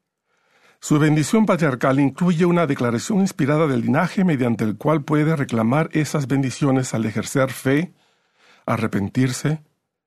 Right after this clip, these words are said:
recibir las ordenanzas del sacerdocio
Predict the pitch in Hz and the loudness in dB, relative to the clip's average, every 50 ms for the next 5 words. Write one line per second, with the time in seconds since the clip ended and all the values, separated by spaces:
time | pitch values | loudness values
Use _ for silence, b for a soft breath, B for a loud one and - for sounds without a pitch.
0 | _ _ _ - 123 120 110 - 117 107 127 139 135 143 127 - 123 113 107 110 | _ _ _ -2 -2 0 0 0 -2 0 2 2 2 2 0 0 -2 0 0 0
1 | 107 117 123 123 - 131 120 113 120 101 - - 107 - - 104 90 - 117 113 | 2 2 0 0 -2 -2 -4 -2 -4 -4 -4 -6 -6 -4 -4 -6 -4 -2 -2 -2
2 | 101 - - 120 127 135 b | -2 -4 -4 -4 -4 -4 b